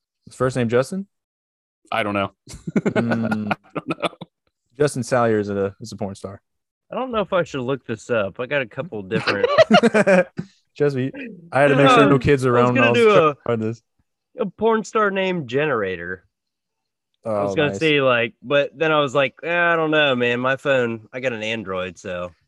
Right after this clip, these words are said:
Speaker 2: Oh,
Speaker 3: it might
Speaker 2: it's
Speaker 3: actually
Speaker 2: Jamari.
Speaker 3: crash." And <laughs>
Speaker 1: Ah. All right,
Speaker 2: Jamari
Speaker 1: Mikey.
Speaker 2: Salyer. But his
Speaker 1: Here you
Speaker 2: number
Speaker 1: go.
Speaker 2: is sixty-nine.
Speaker 1: All right, Mikey, here you go. All right.
Speaker 2: We're
Speaker 1: Buck.
Speaker 2: still tied up at one.
Speaker 1: Still tied up one. Buck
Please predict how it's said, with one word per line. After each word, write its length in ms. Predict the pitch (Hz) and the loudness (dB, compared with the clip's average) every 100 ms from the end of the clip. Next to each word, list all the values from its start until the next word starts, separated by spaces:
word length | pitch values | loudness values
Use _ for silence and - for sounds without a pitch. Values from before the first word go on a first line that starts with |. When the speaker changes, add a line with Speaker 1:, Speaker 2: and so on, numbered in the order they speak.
| _ _ | _ _
Speaker 2:
Oh, 180 | 120 113 | 0 2
Speaker 3:
it 20 | 123 | 2
might 160 | 127 | 0
Speaker 2:
it's 80 | 135 | 0
Speaker 3:
actually 200 | 123 135 | 2 2
Speaker 2:
Jamari. 380 | 123 123 117 113 | 4 4 4 2
Speaker 3:
crash." 440 | 123 117 113 113 | 0 0 -2 -4
And 280 | 123 117 151 - 123 | -10 -12 -12 -12 -20
<laughs> 140 | _ - | _ -8
Speaker 1:
Ah. 500 | 101 98 95 95 92 _ _ _ _ - - | -4 -4 -4 -6 -10 _ _ _ _ -20 0
All 80 | 143 | 2
right, 80 | 135 | 6
Speaker 2:
Jamari 200 | 131 110 | 6 4
Speaker 1:
Mikey. 120 | 120 | 4
Speaker 2:
Salyer. 400 | 110 113 110 - - - | 4 4 2 -2 -14 -12
But 120 | - 147 | -2 2
his 80 | |
Speaker 1:
Here 60 | 147 | 4
you 20 | |
Speaker 2:
number 120 | 151 | 4
Speaker 1:
go. 40 | 135 | 2
Speaker 2:
is 80 | 120 | 2
sixty-nine. 560 | 135 - 110 92 90 - 233 - - - _ _ _ _ | -2 0 0 0 -2 -8 -20 -18 -18 -20 _ _ _ _
Speaker 1:
All 60 | 123 | 0
right, 80 | 123 | 2
Mikey, 320 | 117 117 120 | 2 0 -2
here 140 | 117 123 | -2 0
you 80 | |
go. 260 | 113 113 113 - - | 2 2 0 -4 -6
All 140 | - - - - | -6 -8 -16 -12
right. 280 | 101 98 98 - _ _ 120 | -8 -8 -10 -18 _ _ -12
Speaker 2:
We're 60 | |
Speaker 1:
Buck. 180 | 117 135 | 0 2
Speaker 2:
still 160 | 156 226 | 2 2
tied 180 | 185 160 | 4 4
up 100 | 135 | 4
at 80 | 104 | 2
one. 460 | 110 110 101 123 - - - | 2 2 0 -4 -12 -18 -12
Speaker 1:
Still 140 | 127 | -2
tied 120 | 139 | 0
up 60 | 120 | 2
one. 220 | 110 123 - _ - | 2 -2 -6 _ -12
Buck 440 | 120 139 190 - | 0 2 2 -2